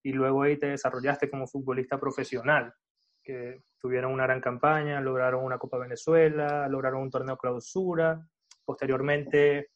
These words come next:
lograron la histórica clasificación a Copa Libertadores con el Zulia Fútbol Club. Además, te estrenaste como goleador en la Copa Libertadores y fuiste el jugador que marcó el tanto en la única victoria del Zulia en esa Copa.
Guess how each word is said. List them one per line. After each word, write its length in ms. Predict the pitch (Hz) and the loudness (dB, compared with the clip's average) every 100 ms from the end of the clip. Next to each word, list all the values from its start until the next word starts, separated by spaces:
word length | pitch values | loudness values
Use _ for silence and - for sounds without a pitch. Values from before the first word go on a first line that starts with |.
| - | -4
lograron 380 | 131 131 139 143 | 2 4 4 4
la 200 | 160 143 | 4 2
histórica 400 | 127 139 135 143 | -4 -2 -2 0
clasificación 640 | 143 - - 135 - 131 | -4 -4 -6 -6 -4 -4
a 60 | 127 | -4
Copa 200 | 131 135 | -2 -2
Libertadores 680 | 131 123 117 117 147 131 117 | 0 -2 -2 0 0 0 -4
con 180 | 123 | -8
el 60 | 120 | -8
Zulia 220 | 127 123 | -4 -4
Fútbol 320 | 127 127 113 | -4 -4 -6
Club. 300 | - 135 - _ _ _ _ _ _ _ _ _ | 0 0 0 _ _ _ _ _ _ _ _ _
Además, 800 | 135 127 127 135 139 139 135 - _ _ - | 0 0 4 6 6 6 2 -6 _ _ -2
te 80 | |
estrenaste 560 | 143 - 147 156 160 165 | 0 2 2 2 0 -2
como 260 | 170 160 147 | 0 2 4
goleador 680 | 143 139 131 160 165 - - | 4 6 6 6 4 -2 -4
en 120 | 147 | 4
la 120 | 143 | 4
Copa 200 | 139 175 | 4 2
Libertadores 840 | 160 156 143 143 139 160 139 131 143 | 4 4 4 4 6 8 4 0 -4
y 260 | 135 131 _ _ _ _ _ _ | -6 -6 _ _ _ _ _ _
fuiste 340 | - 151 151 160 | -2 0 6 6
el 80 | 151 | 8
jugador 380 | 147 143 160 | 6 6 4
que 140 | 160 160 | 2 2
marcó 720 | 143 131 - 151 156 160 160 - | 2 0 4 8 10 8 2 -2
el 220 | 143 139 | -2 4
tanto 320 | 170 170 175 | 4 4 0
en 120 | 160 | 2
la 80 | 147 | 0
única 200 | 165 160 | 0 0
victoria 360 | 147 147 156 147 | 2 2 2 0
del 120 | 143 | -4
Zulia 320 | - 156 143 | -4 0 0
en 60 | 143 | -2
esa 200 | 139 170 | -6 -2
Copa. 340 | 160 - - | -2 -4 -10